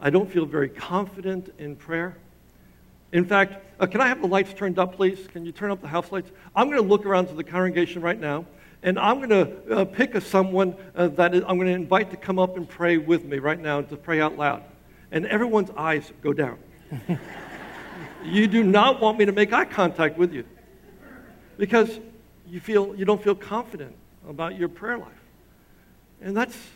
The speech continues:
common for all of us. Uh, let me show you this picture. I, I showed you this picture, uh, last week about my, my, my grandmother. She was ninety-eight years old, this picture. She died at the age of a hundred. And, and my grandmother, who was a pastor in the Wesleyan Church, uh, in New York State,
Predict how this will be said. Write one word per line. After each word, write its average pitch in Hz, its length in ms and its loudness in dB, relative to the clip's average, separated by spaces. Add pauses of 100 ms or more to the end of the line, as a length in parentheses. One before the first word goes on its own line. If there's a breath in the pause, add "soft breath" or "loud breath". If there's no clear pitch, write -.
(120)
common 208 340 -8
for 165 180 -12
all 180 140 -8
of 104 80 -12
us. - 160 -20 (800 soft breath)
Uh, 196 40 -4
let 220 100 2
me 285 80 2
show - 140 -4
you 214 100 6
this 180 120 4
picture. 139 460 -6
I, 180 220 0
I - 20 4
showed 254 240 -4
you 214 80 -8
this 175 160 2
picture, 175 460 0 (280 loud breath)
uh, 165 140 2
last 180 340 2
week 170 200 4
about 160 380 0
my, 147 220 -2 (120)
my, 143 340 0
my 147 140 0
grandmother. 165 560 0
She 165 180 -4
was 147 140 -4
ninety-eight 180 480 2
years 160 240 0
old, 165 240 -2
this 135 100 -8
picture. 151 400 -12
She - 180 -14
died 147 360 2
at 147 100 -8
the 139 100 -4
age 143 160 -2
of 139 60 -14
a 117 60 -20
hundred. 143 340 -8 (640 soft breath)
And, 196 200 2
and 196 280 -2
my 185 160 4
grandmother, 190 480 2
who 170 140 8
was 160 180 4
a 151 100 4
pastor 196 440 0
in 170 60 -4
the 160 60 -2
Wesleyan 180 540 -4
Church, 165 400 -2 (420 soft breath)
uh, 156 40 -8
in 165 320 -4
New 180 100 0
York 190 240 2
State, 165 300 -2